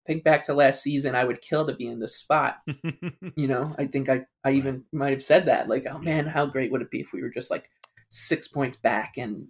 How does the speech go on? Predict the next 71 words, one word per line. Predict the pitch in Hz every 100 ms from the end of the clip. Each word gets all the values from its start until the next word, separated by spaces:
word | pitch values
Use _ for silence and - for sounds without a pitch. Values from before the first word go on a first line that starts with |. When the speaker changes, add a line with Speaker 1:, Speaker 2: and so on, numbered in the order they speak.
| _
Speaker 1:
you | -
know, | 127
there's, | 135 135 -
like, | 131 - _ -
twelve | - 160 135
games | - 110 110 -
left," | - -
and | 139
you | 151
can | 156
just | 143 143
convince | 139 131 127 -
yourself | 117 - 127 -
that | -
you | 110
have | 113
a | 107
chance. | - 120 123 -
And | 202 - _
Speaker 2:
Yeah. | - _ -
Speaker 1:
you |
know, | 135
that's | 147
where | 170 165
we |
were | 160 135 156
last | 165 127 147 -
year. | 135 170 127
And, | 98 _ _ _ -
um, | 117 113 - _ _ _ _ _ _
little | 147 151
did | 139
I | 139
know | 139 147
that | 135 -
this | 156 -
year | 160 139 127 - _
would | 139 135
go | 139 135
the | 131
way | 135 127
that | 123 - _ _
it | 135
has. | 135 160 147 131
And | 131 127 127 -
I'm | 135 135
thinking, | 135 131 131 131 _ _ _ _ -
"Man, | 151 131
I | -
just | 113 -
kinda | - 113
wish | 117 127 -
we | 120
were | 120
where | 123 127
we | 135
were | 139
last | 139 147 147 -
year | - 101
and | 127
just | - 110 226 -
Speaker 2:
<laughs> |
Speaker 1:
completely | 262 180 135 147 139 131
out | 147 151
of | 117
it, | 120 131
and, | 110
<laughs> |
and | 233 220 -
I |
Speaker 2:
But | 143